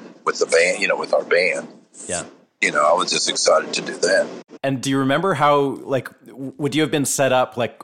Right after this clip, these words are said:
Speaker 2: all, really all close together playing, um, acoustically, more or less?
Speaker 1: Yeah,
Speaker 2: Or
Speaker 1: they, we, we were. I mean, I
Speaker 2: Wow.
Speaker 1: have pi-, I saw pictures of it the other day. I sat next to Willie.
Speaker 2: Uh-huh.
Speaker 1: B, the bass,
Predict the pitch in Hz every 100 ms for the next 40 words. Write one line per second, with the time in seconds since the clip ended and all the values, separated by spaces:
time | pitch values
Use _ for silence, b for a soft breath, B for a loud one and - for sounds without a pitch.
0 | - 113 95 123 120 113 101 107 113 -
1 | 110 - 110 113 123 - 113 107 104 101
2 | 92 b b b _ _ 104 90 87 85
3 | 78 - - - 127 - 151 147 143 135
4 | 139 135 131 175 139 139 110 117 120 120
5 | 110 113 110 104 127 104 - B B -
6 | - 123 127 123 127 - 147 104 - 92
7 | - 120 104 95 87 78 95 90 85 107
8 | 85 90 - 101 92 90 - - 85 92
9 | 101 - B B - 107 110 _ _ _
10 | _ _ - - 98 98 101 - - -
11 | 90 87